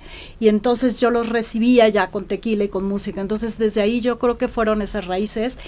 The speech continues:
siempre demostrando el maravilloso talento que tenemos. Posteriormente a eso,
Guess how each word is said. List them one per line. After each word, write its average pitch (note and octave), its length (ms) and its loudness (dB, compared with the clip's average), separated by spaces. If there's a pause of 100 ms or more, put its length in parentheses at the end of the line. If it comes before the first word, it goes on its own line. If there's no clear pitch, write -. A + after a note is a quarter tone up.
(140)
siempre B3 380 2
demostrando A3 640 0
el A3+ 80 -2
maravilloso G3+ 560 -2
talento F#3 380 -8
que F3+ 80 -8
tenemos. - 460 -10 (420)
Posteriormente C#4+ 760 6
a B3+ 80 4
eso, C4+ 380 2